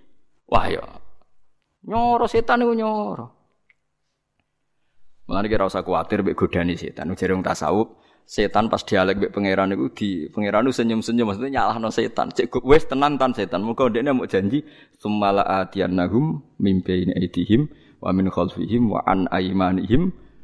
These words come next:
wa an syama'ilihim. Terus pangeran takok, "Wis tan setan?" "Sampun, Gusti. Wis tenan janji pun." Nyongkone iku wis sisi empat ini selesai.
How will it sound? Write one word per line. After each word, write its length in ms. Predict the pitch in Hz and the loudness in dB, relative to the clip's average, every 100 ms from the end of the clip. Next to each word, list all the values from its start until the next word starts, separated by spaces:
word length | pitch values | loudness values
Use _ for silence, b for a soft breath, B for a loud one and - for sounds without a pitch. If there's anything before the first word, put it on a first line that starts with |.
| - | -2
wa 160 | 95 95 | 2 2
an 240 | 92 90 | 2 -4
syama'ilihim. 1040 | 87 85 80 90 87 - 82 76 80 98 - | -2 0 2 2 0 -2 -2 -4 -4 -2 -2
Terus 160 | 190 | -2
pangeran 240 | 110 113 123 | -2 2 2
takok, 320 | 110 104 - - | 2 0 -2 0
"Wis 160 | 143 | 0
tan 240 | - 120 117 | 2 0 2
setan?" 400 | 113 - 82 - B B B B - | 0 0 -4 0 B B B B -10
"Sampun, 480 | - 82 101 120 | -4 -2 4 4
Gusti. 320 | - 90 - 90 | 4 -6 -10 2
Wis 240 | 110 - | 2 2
tenan 320 | - 117 101 | 0 0 0
janji 320 | 85 101 98 87 | 0 0 0 -4
pun." 240 | 82 87 - b b b | -6 -8 -10 b b b
Nyongkone 480 | 117 110 123 123 135 | -4 0 2 2 2
iku 160 | 170 | 0
wis 80 | 170 | -4
sisi 400 | - - 131 143 | -4 -2 -2 0
empat 320 | 123 - - | 2 4 4
ini 160 | 139 170 | 2 -2
selesai. 720 | - 123 165 - - - - | 0 2 2 -2 -12 -12 -12